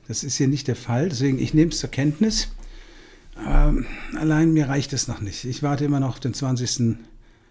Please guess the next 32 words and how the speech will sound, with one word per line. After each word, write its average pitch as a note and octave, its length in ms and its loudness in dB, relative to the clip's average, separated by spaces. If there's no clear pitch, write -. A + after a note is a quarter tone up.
Dezember, C#3 640 0
Entschuldigung, A#2 340 2
auf - 80 -6
den A2+ 100 -2
zwanzigsten B2 500 -4
Januar, B2 540 0
auf G#2 140 -8
diese A2 260 -6
Inauguration A2 880 -4
von, G2+ 320 -6
von G#2+ 200 -4
Herrn G#2+ 180 -4
Biden A2+ 340 -2
und D3+ 80 2
dann C#3+ 80 0
mal C#3+ 80 -2
gucken, C#3 300 -2
was C3+ 160 -4
dann C3+ 180 -2
passiert. - 560 -4
Von C#3+ 220 -2
den E3+ 160 2
Bändern E3+ 380 4
her A2+ 240 0
völlig D3+ 480 -2
in C#3+ 100 2
Ordnung, B2+ 420 -4
da G2+ 120 -8
ist G#2 200 -8
nichts D#3 220 -2
zu C3 140 -4
wollen. C3 320 0